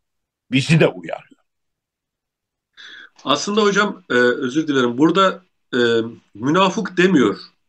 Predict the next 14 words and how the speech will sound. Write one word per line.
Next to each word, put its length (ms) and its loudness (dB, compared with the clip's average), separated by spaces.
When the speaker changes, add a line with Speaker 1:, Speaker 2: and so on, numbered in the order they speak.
Speaker 2:
İmanla 540 2
küfür 260 -2
arasında 480 0
bir 80 -2
yerde 280 4
ibadet 480 0
ederler 520 0
diyor. 200 0
Allah, 520 2
e, 40 4
sırf 360 -2
bir 160 0
hesap 360 0
için, 420 -2